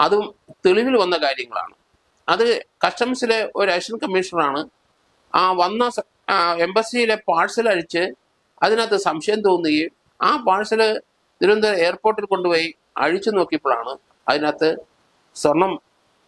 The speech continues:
കടത്തിയതായിട്ട് കണ്ടെത്തുകയും അങ്ങനെ ഏകദേശം അത് പത്ത് ഇരുപത്തിയേഴ് പ്രാവശ്യത്തോളം ഇതുപോലെ എംബസി മുഖേന, യു എ ഇ എംബസി മുഖേന സ്വർണം കടത്തി എന്നാണ് പറയുന്നത്. അതിവിടെ വളരെ വിവാദമായിരുന്നു. അത്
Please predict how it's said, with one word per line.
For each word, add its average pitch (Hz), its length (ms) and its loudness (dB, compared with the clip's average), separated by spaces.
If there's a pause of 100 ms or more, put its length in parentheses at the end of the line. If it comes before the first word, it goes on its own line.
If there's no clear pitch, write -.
(100)
കടത്തിയതായിട്ട് 147 560 0
കണ്ടെത്തുകയും 139 480 -2 (300)
അങ്ങനെ 208 260 2
ഏകദേശം 208 360 -2 (920)
അത് 202 160 2 (960)
പത്ത് 190 200 0 (120)
ഇരുപത്തിയേഴ് 226 680 0 (160)
പ്രാവശ്യത്തോളം 175 680 0 (240)
ഇതുപോലെ 156 340 2 (580)
എംബസി 190 400 -2
മുഖേന, 135 320 0 (380)
യു 143 120 4
എ 175 40 0 (100)
ഇ - 20 4 (100)
എംബസി 156 320 -2
മുഖേന 131 320 0 (240)
സ്വർണം 135 320 0
കടത്തി 131 320 -2 (280)
എന്നാണ് 123 340 -2
പറയുന്നത്. 110 460 -2 (540)
അതിവിടെ 208 420 2
വളരെ 156 280 2 (240)
വിവാദമായിരുന്നു. 135 760 0 (520)
അത് 214 140 2